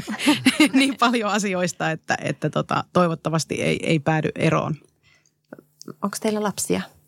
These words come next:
Speaker 1: Meillä on, ö, yksi yhteinen lapsi, meidän iltatähti ja, ja tota, niin minun isompien lasteni, ö, pikkuveli, ja,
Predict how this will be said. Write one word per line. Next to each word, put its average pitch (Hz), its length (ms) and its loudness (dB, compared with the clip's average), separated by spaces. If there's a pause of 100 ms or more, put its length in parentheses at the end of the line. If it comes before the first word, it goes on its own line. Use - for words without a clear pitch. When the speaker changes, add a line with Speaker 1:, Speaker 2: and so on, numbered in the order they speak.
(580)
Speaker 1:
Meillä 202 260 4
on, 180 280 0 (120)
ö, 160 200 2
yksi - 280 0
yhteinen 196 400 0
lapsi, 233 320 2 (260)
meidän 156 420 0
iltatähti 196 600 0 (220)
ja, - 320 0
ja 143 180 2
tota, 143 260 0
niin - 140 2
minun 147 380 0
isompien 151 480 2
lasteni, 135 460 0 (600)
ö, - 140 0 (280)
pikkuveli, 214 460 0 (840)
ja, 160 280 2